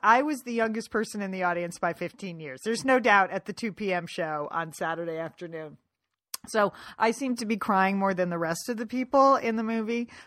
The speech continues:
but it's a winner. I think even if you're a touch Irish, you're just gonna lose it. And, uh, but if you're a lot Irish, like, bring an I V because you're just gonna need <laughs> to rehydrate after. And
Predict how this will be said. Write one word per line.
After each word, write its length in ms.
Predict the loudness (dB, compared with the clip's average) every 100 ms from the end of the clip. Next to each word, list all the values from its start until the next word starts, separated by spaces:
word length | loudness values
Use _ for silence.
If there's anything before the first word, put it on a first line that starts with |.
| 6
but 220 | 8 8 6
it's 280 | 4 4
a 100 | 2
winner. 580 | 2 4 4 4 4 2 0
I 100 | 0
think 260 | 0 -4
even 240 | -6 -2 -2
if 160 | 0
you're 160 | 2 2
a 60 |
touch 400 | 0 2 2 4
Irish, 480 | 6 6 6 2 0
you're 100 | -4
just 280 | -2 -4 0
gonna 180 | 2 2
lose 300 | 2 2 4
it. 200 | 2 0 -10 -20 -6
And, 480 | 2 4 4 0 -4
uh, 380 | 0 2 2 0 -4 -8 -2
but 120 | 0
if 140 | 0
you're 140 | -2 0
a 80 | 6
lot 240 | 8 8
Irish, 380 | 6 6 2 -2 -4
like, 220 | -6 -2
bring 220 | 0 0
an 100 | 0
I 160 | 0 -2
V 320 | -8 -12 -12 -6
because 460 | -2 2 2 0
you're 120 | -2
just 240 | -2 -2 0
gonna 260 | 2 4
need 380 | 2 0 -4 -2
<laughs> 420 | -4 -6 -14 -10 -6 -4
to 100 | -4
rehydrate 880 | -4 0 0 2 0 -2 -8 -8 -16 _ -20 -16 -6 2
after. 520 | 4 4 -2 -10 -10 _ -20 -20 -12 -4
And 320 | -2 -2 -4